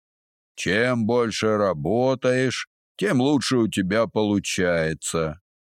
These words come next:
И тем больше ты ненавидишь свою работу. Ты не один такой». «Это если работа нелюбимая.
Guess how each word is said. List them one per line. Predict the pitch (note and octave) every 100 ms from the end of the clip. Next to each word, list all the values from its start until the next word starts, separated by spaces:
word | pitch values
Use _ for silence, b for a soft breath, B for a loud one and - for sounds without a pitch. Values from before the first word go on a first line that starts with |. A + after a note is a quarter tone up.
| _ -
И | G#2+ B2+
тем | G#2 A#2 A2 F2 C#2
больше | G#2+ B2 A#2+ - G#2+
ты | D#2+ G2
ненавидишь | G2 F#2 F2 E2+ A2+ G#2 F#2+ -
свою | - E2+ E2+ G#2
работу. | G2 F#2 D2+ D#2+ D#2 C#2+ - C2 _ _ _ _ _
Ты | A2+ A2
не | A#2+
один | B2 B2 A2 G2 F2+ D2+
такой». | - D2+ - C#2+ C2+ - _ _ _ _ _ _ -
«Это | G2 G2
если | B2 A#2 -
работа | A2+ A#2 B2 C3+ G#2 F2
нелюбимая. | F2+ F#2 F#2+ F#2+ F#2 E2 D#2+ D2+